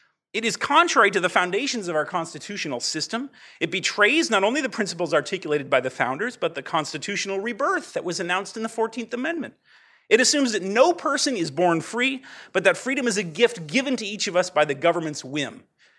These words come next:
It ignores the conscience of the Constitution. Yet it is so prevalent an assumption today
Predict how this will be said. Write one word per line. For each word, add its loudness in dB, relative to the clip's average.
It 4
ignores 2
the 2
conscience 2
of 0
the 0
Constitution. -4
Yet 6
it -2
is 2
so 4
prevalent 2
an -2
assumption 0
today 2